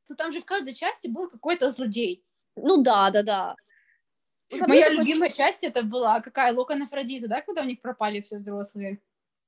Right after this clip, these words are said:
Speaker 2: А, не, а колодец Посейдона.
Speaker 1: Колодец Посейдона, да?
Speaker 2: Да. Да,
Speaker 1: Вот.
Speaker 2: «Осколок Афродиты» — это когда там про
Speaker 1: Выпускной.
Speaker 2: Катю. Что, что?
Speaker 1: Выпускной. Выпускной.
Speaker 2: Да.
Speaker 1: «Осколок Афродиты» — это выпускной.
Speaker 2: Да, и там был Глеб Биборсов.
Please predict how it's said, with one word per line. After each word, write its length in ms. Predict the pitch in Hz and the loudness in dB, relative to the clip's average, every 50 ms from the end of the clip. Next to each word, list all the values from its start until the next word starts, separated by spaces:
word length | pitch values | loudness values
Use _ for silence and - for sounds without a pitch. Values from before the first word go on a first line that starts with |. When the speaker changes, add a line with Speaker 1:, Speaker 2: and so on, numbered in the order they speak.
| _ - | _ -6
Speaker 2:
А, 100 | - 247 | -4 -2
не, 140 | 254 277 277 | 0 2 2
а 180 | 254 226 208 | 2 2 0
колодец 400 | 208 - 233 247 247 240 254 247 | 0 -2 -2 -2 -2 -4 -6 -8
Посейдона. 580 | - - 233 - - 247 214 214 202 180 - - _ _ _ _ _ _ - 240 - _ _ _ _ _ | -8 -10 -10 -8 -8 -6 -4 -4 -4 -4 -6 -10 _ _ _ _ _ _ -20 -20 -20 _ _ _ _ _
Speaker 1:
Колодец 400 | - 240 254 269 240 - - - - | 0 2 2 2 0 -4 -8 -10 -8
Посейдона, 400 | - 226 - 240 208 226 330 466 415 | -10 -8 -4 -2 0 0 0 0 2
да? 220 | 254 208 240 349 - _ _ | 2 2 2 2 0 _ _
Speaker 2:
Да. 60 | - - - - - _ _ - 247 | -20 -20 -20 -20 -20 _ _ -4 2
Да, 360 | 233 254 247 240 233 220 214 - | 4 6 8 8 8 8 8 8
Speaker 1:
Вот. 100 | 214 247 | 8 8
Speaker 2:
«Осколок 200 | 247 269 277 294 330 311 | 8 6 4 4 4 2
Афродиты» — 580 | 302 302 - 277 247 240 - 269 302 330 - 370 | 0 0 0 0 0 0 -2 -4 -4 -2 0 2
это 200 | - 233 240 262 | 2 2 2 0
когда 720 | 247 - 247 240 226 214 254 254 254 254 254 247 240 240 240 - | -2 -4 -4 -2 0 2 4 4 4 2 2 0 0 -2 -4 -6
там 140 | 233 240 | -6 -2
про 60 | 247 269 | 0 2
Speaker 1:
Выпускной. 500 | 277 247 247 240 269 285 254 214 185 180 - - | 2 2 2 4 6 6 6 6 4 2 0 -6
Speaker 2:
Катю. 140 | - - _ _ _ _ _ _ _ _ _ _ _ - | -16 -20 _ _ _ _ _ _ _ _ _ _ _ -16
Что, 160 | - - 220 | -8 -6 -4
что? 80 | 277 285 | -2 0
Speaker 1:
Выпускной. 460 | 294 440 494 - 320 247 262 233 208 - - _ _ _ - | 0 -2 -2 -2 -4 -2 -2 -2 -4 -4 -8 _ _ _ -10
Выпускной. 540 | 214 254 240 - - - - 262 233 214 - | -8 -8 -8 -10 -10 -6 -4 -2 0 2 2
Speaker 2:
Да. 200 | 247 254 254 240 | 2 4 2 0
Speaker 1:
«Осколок 100 | - 220 214 208 - | 0 -2 -4 -6 -6
Афродиты» — 320 | - 202 - 247 247 220 | -10 -12 -12 -10 -10 -10
это 100 | 208 214 | -8 -8
выпускной. 600 | 208 208 220 - 220 - - 214 202 180 185 190 - _ _ _ _ _ _ _ _ - | -8 -8 -8 -10 -10 -6 -2 -2 -2 -2 -4 -8 -12 _ _ _ _ _ _ _ _ -6
Speaker 2:
Да, 540 | 285 262 302 302 294 294 294 285 285 277 277 | -2 2 2 2 2 2 0 2 4 4 2
и 40 | 285 | 2
там 180 | - 294 285 | 2 0 0
был 160 | 262 285 277 | 0 -2 -2
Глеб 220 | 240 247 302 285 226 | -4 -4 -4 -4 -4
Биборсов. 760 | 226 262 262 220 220 233 233 233 226 226 226 - - 233 233 | -4 -6 -6 -4 -4 -2 0 0 -2 -2 -4 -8 -14 -18 -20